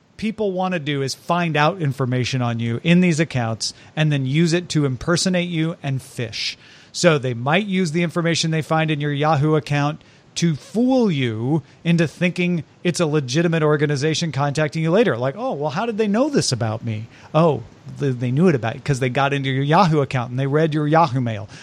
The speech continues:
or they, they read your Yahoo profile, or they looked at your Yahoo history. Like, th-, you may not think it's sensitive, but there are things people can get out of these accounts,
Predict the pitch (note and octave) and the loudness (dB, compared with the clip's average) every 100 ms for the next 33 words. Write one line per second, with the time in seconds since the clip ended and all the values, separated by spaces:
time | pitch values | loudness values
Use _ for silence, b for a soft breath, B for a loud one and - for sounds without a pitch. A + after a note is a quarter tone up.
0 | A#2 C3+ C3+ C3+ B2+ C3+ C3 D#3 D3 D3 | -8 -4 -2 -2 -2 -2 2 2 2 0
1 | D3+ D#3+ B2 D3+ - C3 C3 A#2+ G#2+ A2+ | 2 2 0 -2 2 2 4 -2 -2 -6
2 | A#2+ C3 B2 C#3+ D3 E3+ D3+ D3 D3+ C3 | -6 -6 -4 -6 -4 -6 -4 0 2 2
3 | D3 C3+ D#3+ - A2+ - B B B B | 2 4 2 0 -8 -12 B B B B
4 | D3 B2+ - _ _ D3 D3 B B - | -2 -2 -8 _ _ -8 -6 B B 2
5 | G3+ B3+ A#3 F3+ - - D4+ C4+ - - | 6 6 4 2 -2 0 2 2 0 0
6 | D3 A2+ A#2+ A2 A2 - B B B - | -2 -2 -4 -4 -6 -12 B B B -12
7 | C3+ F3 D#3+ - _ - C#3 F3 G3+ F3 | 0 2 2 -2 _ -8 2 4 6 2
8 | G#3 G#3+ - G3+ F3 E3+ D#3+ C#3 A3 G#3 | 2 0 0 -2 -2 -2 -2 2 0 2
9 | E3 D#3 C#3+ D3+ C3+ C3+ D3 C#3+ | 0 0 0 0 -2 -2 -2 -2